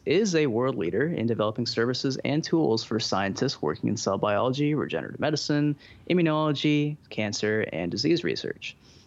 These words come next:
United by a foundation of scientific integrity and driven by a mission to advance science globally, Stem Cell is a team of scientists helping scientists.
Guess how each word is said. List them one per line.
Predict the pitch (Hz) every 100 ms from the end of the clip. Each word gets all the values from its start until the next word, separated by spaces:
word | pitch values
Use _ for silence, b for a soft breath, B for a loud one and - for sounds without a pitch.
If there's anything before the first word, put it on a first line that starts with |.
| B
United | 113 151 196 170
by | 139 127
a |
foundation | 113 104 104 120 - 123
of | -
scientific | 113 101 - - -
integrity | 92 113 143 190 220
and | -
driven | 87 90 90
by | 80 80 -
a | 69
mission | 69 147 - 120 135 151
to | - 92
advance | - 95 78 -
science | - 80 80 -
globally, | - 185 151 123 143 - B B B
Stem | - - 165
Cell | 185 151 147 151 160 -
is | 107 139
a | -
team | - 151 165
of | -
scientists | 123 117 123 - -
helping | - - 107
scientists. | 101 175 185 - - -